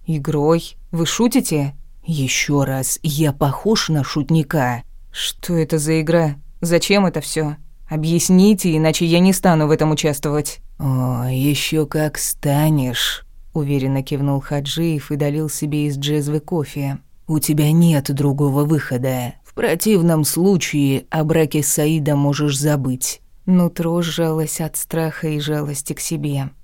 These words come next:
Как я угодила в этот хаджиевский мир? «А моего сына вы спросили?» Послышался вдруг дрожащий голос Софии,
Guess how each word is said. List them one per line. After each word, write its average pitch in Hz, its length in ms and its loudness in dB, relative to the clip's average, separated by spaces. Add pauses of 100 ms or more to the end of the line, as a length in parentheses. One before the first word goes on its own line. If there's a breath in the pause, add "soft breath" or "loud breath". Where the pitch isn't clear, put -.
(120)
Как 170 300 -2
я 151 180 0
угодила 147 480 2
в 139 80 -2
этот 143 180 -6
хаджиевский 156 720 -2
мир? 156 340 4 (400)
«А 170 140 2
моего 160 420 2
сына 165 460 2
вы 147 120 -2
спросили?» 165 760 -2 (280)
Послышался 143 720 -4
вдруг 135 280 -2
дрожащий 143 540 -2
голос 143 360 -2
Софии, 151 800 -2